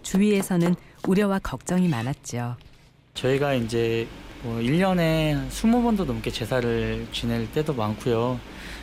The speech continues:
Speaker 2: 예전에는 저 어렸을 때는 가 쓰고 이렇게 선비처럼 이렇게 그렇게 또 이제 제사를 시제 같은 걸 모셨거든요. 어렸을 때 할머니께서 늘 항상 얘기하신 게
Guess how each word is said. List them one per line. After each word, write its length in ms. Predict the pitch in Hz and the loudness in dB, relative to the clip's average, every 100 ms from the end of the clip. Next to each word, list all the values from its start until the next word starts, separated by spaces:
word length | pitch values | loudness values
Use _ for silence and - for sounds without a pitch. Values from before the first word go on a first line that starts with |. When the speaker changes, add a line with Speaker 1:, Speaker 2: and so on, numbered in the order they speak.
| - | -6
Speaker 2:
예전에는 600 | 135 160 202 190 170 151 139 | -2 2 2 2 4 2 2
저 120 | 117 | 2
어렸을 320 | 110 147 156 | 2 2 -2
때는 200 | 143 131 | -2 -2
가 180 | - 117 | -2 -4
쓰고 520 | - 143 135 123 113 | -2 -2 0 0 0
이렇게 540 | 113 104 - 113 107 104 - - | -2 -4 -2 0 0 -2 -8 -14
선비처럼 680 | - 196 208 214 185 156 127 | -4 2 2 2 0 0 -2
이렇게 220 | 117 - | -4 -8
그렇게 640 | 107 131 127 131 113 110 110 | -4 -4 -2 -2 0 0 -2
또 220 | 113 107 | -2 -2
이제 240 | 107 113 110 | -2 -6 -6
제사를 440 | - 107 123 113 | -4 -2 0 0
시제 360 | - 202 233 220 | -2 0 2 2
같은 260 | 202 180 | 0 0
걸 80 | 160 | -2
모셨거든요. 680 | 113 110 127 - 104 117 151 - - - | -2 -4 -4 -6 -4 -4 -4 -8 -20 -10
어렸을 400 | - 139 165 185 | 0 0 2 -2
때 440 | 180 160 156 151 147 | 0 2 4 2 0
할머니께서 600 | 143 190 196 190 175 139 | 0 2 2 0 -4 -4
늘 200 | 120 123 | -2 0
항상 360 | 139 156 160 139 | 0 0 0 0
얘기하신 500 | 113 120 123 127 123 | 0 0 -2 -2 -2
게 280 | 117 113 | 0 0